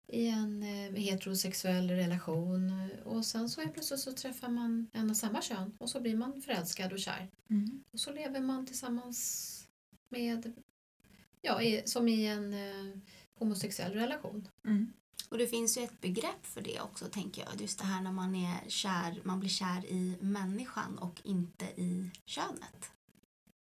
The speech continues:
Speaker 1: Ja, just det.
Speaker 2: Pansexuell.
Speaker 3: Precis.
Speaker 1: Mm.
Speaker 2: Oftast så vi, vi människor vill ju gärna sätta etiketter på folk och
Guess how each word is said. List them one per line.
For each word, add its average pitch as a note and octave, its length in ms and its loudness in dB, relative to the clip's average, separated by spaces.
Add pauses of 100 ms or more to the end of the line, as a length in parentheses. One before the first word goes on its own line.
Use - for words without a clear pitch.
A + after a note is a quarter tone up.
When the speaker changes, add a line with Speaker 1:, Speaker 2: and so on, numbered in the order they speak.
(100)
Speaker 1:
Ja, G#3 300 2 (260)
just - 220 -10
det. F#3 220 -8
Speaker 2:
Pansexuell. A3+ 800 -2 (340)
Speaker 3:
Precis. - 520 -2
Speaker 1:
Mm. A3+ 280 4 (400)
Speaker 2:
Oftast G#3 460 4
så G#3 100 4
vi, F#3+ 520 2
vi G3 280 0
människor F#3+ 520 4
vill E3 160 4
ju D#3 60 4
gärna D#3+ 340 4
sätta D#3+ 280 0
etiketter - 840 -6
på F#3+ 80 -6
folk - 480 -6
och D#3+ 120 -4